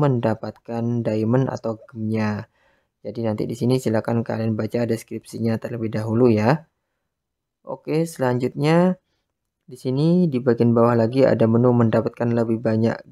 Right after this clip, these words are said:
gem. Tinggal kita klik aja pergi dan nanti kita akan diarahkan ke halaman seperti ini. Nah, di bagian ini teman-teman, tugas kita adalah mengumpulkan token G S P. Nah, token G S P ini nantinya itu bisa kita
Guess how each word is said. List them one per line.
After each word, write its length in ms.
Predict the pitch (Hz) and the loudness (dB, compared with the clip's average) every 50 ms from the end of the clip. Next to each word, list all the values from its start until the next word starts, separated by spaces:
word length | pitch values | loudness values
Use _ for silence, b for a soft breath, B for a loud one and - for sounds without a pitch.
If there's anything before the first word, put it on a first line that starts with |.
| _ - | _ -10
gem. 320 | 123 120 139 160 175 190 196 - _ _ _ _ _ _ _ _ | -8 -6 -4 -2 -2 -2 -4 -6 _ _ _ _ _ _ _ _
Tinggal 320 | _ 127 117 117 117 - - | _ -10 -8 -8 -8 -8 -10
kita 320 | 120 - - 120 117 - | -10 -8 -8 -8 -6 -8
klik 160 | 123 - - | -10 -10 -10
aja 320 | 123 117 - - 123 117 - | -10 -6 -2 -2 -2 -2 -2
pergi 560 | 117 117 117 - - 127 131 151 170 185 190 - _ _ _ _ _ _ _ | -4 -6 -6 -6 -8 -8 -4 -2 -2 -2 -2 -4 _ _ _ _ _ _ _
dan 240 | - 123 113 113 110 | -12 -8 -6 -6 -6
nanti 320 | 110 - 143 151 151 151 | -6 -6 -6 -6 -6 -6
kita 240 | - 120 - 113 107 | -8 -8 -6 -6 -6
akan 240 | - 117 113 113 110 | -4 -4 -4 -2 -2
diarahkan 480 | 110 113 127 113 - - 120 117 117 | -2 -2 -4 -4 -4 -4 -4 -4 -4
ke 80 | - 113 | -6 -10
halaman 400 | 113 120 120 113 113 110 113 113 | -10 -8 -6 -4 -2 -2 -2 -2
seperti 400 | - - - 113 - - 120 117 | -4 -8 -14 -18 -16 -14 -10 -8
ini. 400 | 110 113 123 135 143 151 160 175 165 _ _ _ _ _ _ _ _ | -6 -4 -2 0 0 0 -2 -2 -4 _ _ _ _ _ _ _ _
Nah, 160 | - 117 110 107 | -10 -8 -8 -6
di 80 | 123 | -6
bagian 400 | 117 - 117 107 123 120 117 123 | -4 -4 -4 -2 0 0 0 0
ini 240 | - 123 131 147 151 | 0 0 0 0 0
teman-teman, 560 | 151 127 120 117 117 117 120 139 160 185 190 190 _ _ _ _ _ _ _ _ _ | 0 0 0 2 2 2 2 4 4 4 2 0 _ _ _ _ _ _ _ _ _
tugas 320 | 135 127 - 135 - - | -12 -8 -8 -8 -8 -8
kita 320 | - 127 - 151 156 117 120 | -10 -8 -6 -4 -4 -4 -4
adalah 320 | 120 127 143 147 143 - | -2 -2 -2 -2 -2 -4
mengumpulkan 1040 | 160 143 147 151 151 143 131 135 - 123 117 117 - 131 139 147 151 160 170 165 170 _ _ _ _ _ _ _ _ _ _ _ | -4 -4 -4 -2 0 -2 -2 -2 -4 -6 -6 -6 -4 -4 -2 0 0 0 0 -2 -4 _ _ _ _ _ _ _ _ _ _ _
token 600 | - 131 127 - _ - 147 147 151 151 151 151 143 139 | -10 -10 -10 -10 _ -10 -8 -6 -6 -4 -6 -6 -6 -8
G 280 | 127 123 123 123 120 - | -4 0 0 0 0 0
S 320 | - 117 113 - - - | -2 -4 -4 -6 -8 -12
P. 120 | _ _ - 117 113 110 107 107 107 139 - _ _ _ _ _ _ _ _ _ _ _ _ _ _ _ - 123 | _ _ -10 -8 -6 -6 -6 -8 -10 -12 -14 _ _ _ _ _ _ _ _ _ _ _ _ _ _ _ -12 -8
Nah, 320 | 110 107 107 107 104 107 | -6 -4 -4 -4 -6 -6
token 400 | - - 117 - 147 165 165 151 | -6 -8 -6 -4 -2 -2 0 0
G 120 | - 117 | 0 0
S 120 | 123 123 - | -2 -2 -4
P 120 | _ 120 | _ -10
ini 320 | - - 120 110 117 120 117 | -10 -8 -4 -2 0 0 2
nantinya 760 | 113 107 107 - - 151 127 110 107 107 113 131 147 151 - | 2 0 0 -2 -4 -6 -6 -4 -4 -2 -2 -2 -2 -2 -4
itu 240 | - 123 - 139 131 | -8 -8 -8 -8 -6
bisa 360 | 131 117 110 - - 120 117 120 | -6 -8 -6 -4 -4 -6 -6 -6
kita 440 | - 127 - 123 127 139 139 - | -10 -10 -8 -6 -6 -6 -6 -8